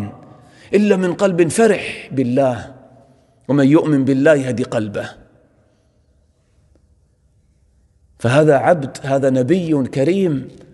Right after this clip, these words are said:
ماتت أغراضه في الدنيا فسكنت اعتراضاته، رضي بربه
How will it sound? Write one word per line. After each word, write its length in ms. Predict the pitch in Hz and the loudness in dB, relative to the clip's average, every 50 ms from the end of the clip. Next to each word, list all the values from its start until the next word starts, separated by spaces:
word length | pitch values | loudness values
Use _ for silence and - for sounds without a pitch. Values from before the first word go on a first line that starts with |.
| - _ _ _ _ _ _ _ _ _ _ _ _ _ _ _ _ _ _ _ - - - - - _ _ - | -20 _ _ _ _ _ _ _ _ _ _ _ _ _ _ _ _ _ _ _ -20 -20 -20 -20 -20 _ _ 2
ماتت 580 | 147 196 247 262 262 247 240 202 - - - | 4 4 4 4 4 2 0 -2 -2 -2 -2
أغراضه 720 | 160 151 127 143 143 147 147 135 117 123 113 110 101 98 - - - - - - - _ _ _ | 0 0 2 2 4 4 4 2 2 0 -2 -4 -6 -6 -8 -12 -20 -20 -20 -20 -20 _ _ _
في 100 | - 127 | -6 -6
الدنيا 580 | 110 98 85 123 113 110 104 101 95 90 87 - - - _ _ _ _ _ _ _ | -4 -4 -4 -6 -6 -6 -8 -8 -8 -10 -12 -16 -20 -20 _ _ _ _ _ _ _
فسكنت 600 | - 120 117 - 165 160 - 156 131 120 113 - - | -6 -4 0 2 2 2 2 2 0 0 0 -4 -6
اعتراضاته، 1080 | 92 95 - 120 - 117 107 107 107 117 107 101 101 - 101 90 98 98 98 87 90 - - _ _ _ _ _ _ - | -8 -6 -6 -4 -2 -2 -2 -2 -2 -2 -4 -4 -6 -6 -8 -6 -6 -8 -10 -10 -12 -16 -20 _ _ _ _ _ _ 0
رضي 340 | 151 160 135 139 127 113 113 | 0 0 2 0 -2 -2 -2
بربه 600 | 104 113 113 127 139 139 127 113 127 101 82 | -2 -2 0 0 0 -2 -2 -4 -6 -6 -8